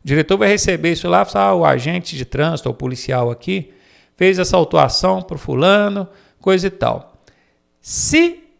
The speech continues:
essa autuação for inconsistente, ou seja, não tem fundamento legal, o diretor do órgão de trânsito, a autoridade, vai arquivar aquilo.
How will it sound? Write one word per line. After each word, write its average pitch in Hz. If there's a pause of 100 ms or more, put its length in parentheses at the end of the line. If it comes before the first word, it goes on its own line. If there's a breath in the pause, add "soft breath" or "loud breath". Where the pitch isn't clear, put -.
(520)
essa 208
autuação 180 (520)
for - (200)
inconsistente, 214
ou 143
seja, 123
não 190
tem 208
fundamento 139
legal, 123 (880)
o 156
diretor 147
do 147
órgão 143
de 120
trânsito, 147
a -
autoridade, 127
vai 180
arquivar 202
aquilo. 127